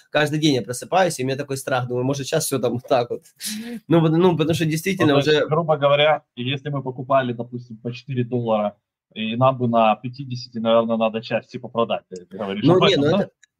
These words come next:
Speaker 1: это вообще золотое правило, что всегда
Speaker 2: Типа
Speaker 1: надо с-,
Speaker 2: десять,
Speaker 1: снимать, с-, всегда надо
Speaker 2: а.
Speaker 1: снимать сливки, фиксить, без этого просто никак, иначе, э, ну, э, значит, зачем? Мы просто работаем,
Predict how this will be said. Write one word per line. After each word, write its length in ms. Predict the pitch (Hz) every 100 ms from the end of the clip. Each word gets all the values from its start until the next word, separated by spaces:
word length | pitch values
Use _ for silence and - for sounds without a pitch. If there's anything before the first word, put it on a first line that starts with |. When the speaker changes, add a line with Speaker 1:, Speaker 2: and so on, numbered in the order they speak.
| -
Speaker 1:
это 220 | 156 170
вообще 300 | 165 160 220
золотое 420 | 202 165 165 147
правило, 440 | 127 147 131 120 113
что 120 | 131
всегда 260 | - 151 160
Speaker 2:
Типа 60 |
Speaker 1:
надо 120 | 147 139
с-, 60 |
Speaker 2:
десять, 200 | 131 165
Speaker 1:
снимать, 300 | 143 165 170
с-, 40 | 160
всегда 680 | 165 139 147 170 180 165 156
надо 300 | 107 107 104
Speaker 2:
а. 20 |
Speaker 1:
снимать 280 | - 151 147
сливки, 380 | - 180 190 135
фиксить, 440 | - 160 - 120
без 140 | 117 123
этого 280 | 139 143 135
просто 320 | 139 135 127
никак, 380 | 131 131 147 139
иначе, 500 | 123 123 127 120 - - -
э, 260 | - - -
ну, 600 | - - 120 107 104 - _ _ - -
э, 240 | 127 135 127
значит, 260 | 135 143 139
зачем? 220 | 147 151
Мы 60 | 127
просто 220 | 147 -
работаем, 460 | 147 151 170 143